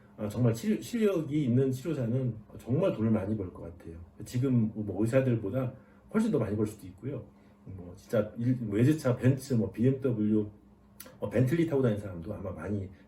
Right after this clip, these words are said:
생기지 않을까라는 생각을 합니다. 그래서 교수님은 항상 우리 학부 학생들 가르칠 때 그냥 단순하게 면허를 따기 위한 그런, 음, 학부 공부가 아니고 정말 실력이 있고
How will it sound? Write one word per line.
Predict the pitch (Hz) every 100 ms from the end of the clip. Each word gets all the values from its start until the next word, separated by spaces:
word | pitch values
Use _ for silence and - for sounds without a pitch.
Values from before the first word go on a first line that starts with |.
| -
생기지 | 147 143 123 101
않을까라는 | 90 92 - 87 87 85
생각을 | 120 127 107
합니다. | 107 85 82
그래서 | 156 147 156 123 - - - -
교수님은 | 127 156 135
항상 | 147 143 131 123 - -
우리 | 117
학부 | 123 - 175
학생들 | 170 127 107
가르칠 | 107 107 101
때 | - 147 - - - - -
그냥 | - 226 220
단순하게 | 131 170 220 185 151
면허를 | 110 117 226 233
따기 | 175 143 131
위한 | 113 101 107 101 90 - -
그런, | - 123 117 107 98 90 87 - - - -
음, | 101 98 -
학부 | - 214 208
공부가 | 135 113 120 147 107
아니고 | 90 98 160 117 - - - - - - -
정말 | 113
실력이 | - 208 220 180
있고 | 113 - 131 104